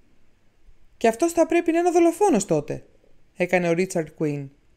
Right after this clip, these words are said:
"Μα δεν είχε δεκαέξι τσιγάρα μέσα. Είχε έξι και ήταν από διαφορετική μάρκα". "Θα μπορούσε να τα αλλάξει.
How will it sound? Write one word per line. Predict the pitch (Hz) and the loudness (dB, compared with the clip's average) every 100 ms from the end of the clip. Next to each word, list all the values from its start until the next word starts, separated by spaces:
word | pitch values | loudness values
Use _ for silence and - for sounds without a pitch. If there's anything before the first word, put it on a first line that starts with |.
| _ - - _ _ _ | _ -20 -20 _ _ _
"Μα | - 285 | -2 0
δεν | 381 | 2
είχε | 392 214 | 2 0
δεκαέξι | 190 190 185 185 - | 2 4 4 2 -6
τσιγάρα | 185 170 180 156 | -2 4 4 4
μέσα. | 147 147 - 165 196 _ _ _ _ _ _ _ | 0 -4 -4 -8 -8 _ _ _ _ _ _ _
Είχε | 285 277 285 | -6 0 4
έξι | 302 302 - 202 285 - _ | 4 2 -2 -2 -4 -10 _
και | - | -4
ήταν | 269 339 | -2 0
από | 339 302 | 0 0
διαφορετική | 285 277 285 262 277 330 | -2 -2 -4 -4 -2 0
μάρκα". | 208 147 - 135 - _ _ _ _ _ _ _ _ _ _ _ _ _ _ - | 0 0 -4 -12 -12 _ _ _ _ _ _ _ _ _ _ _ _ _ _ 0
"Θα | 190 | 2
μπορούσε | 180 185 233 | 4 2 2
να | 269 262 | -2 0
τα | 285 | 2
αλλάξει. | 311 190 - - 135 | 4 2 0 -12 -14